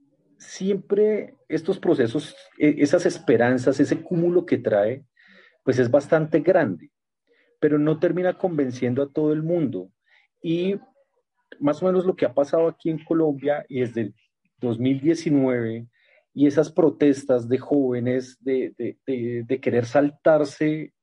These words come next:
eh, con justa razón, la institucionalidad, en este caso, por ejemplo, la de los partidos, que están desprestigiados claramente, pero que son condensadores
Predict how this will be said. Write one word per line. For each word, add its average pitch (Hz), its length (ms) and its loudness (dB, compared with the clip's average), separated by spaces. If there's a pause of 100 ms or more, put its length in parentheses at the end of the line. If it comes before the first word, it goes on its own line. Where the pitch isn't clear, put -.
(340)
eh, 123 320 4
con 110 220 0
justa 156 340 -2
razón, 120 480 -4 (380)
la 127 140 2
institucionalidad, 113 1120 2 (200)
en 117 120 -2
este 123 260 0
caso, 139 360 2 (180)
por 165 120 0
ejemplo, 107 360 -4
la 135 140 4
de 117 60 2
los 101 200 -2
partidos, 104 800 -2 (340)
que - 80 -4
están 131 220 -2
desprestigiados 117 840 -2
claramente, 117 760 -2 (480)
pero 156 260 0
que 165 340 0
son 139 440 2
condensadores 156 1400 0